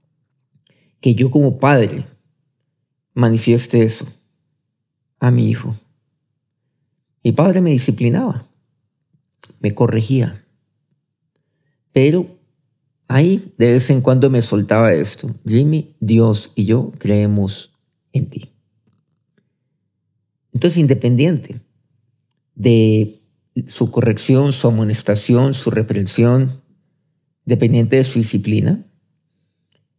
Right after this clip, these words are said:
pues él me decía esto: "Dios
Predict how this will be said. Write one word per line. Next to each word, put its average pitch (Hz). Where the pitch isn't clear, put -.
pues -
él 135
me 175
decía 151
esto: 185
"Dios 123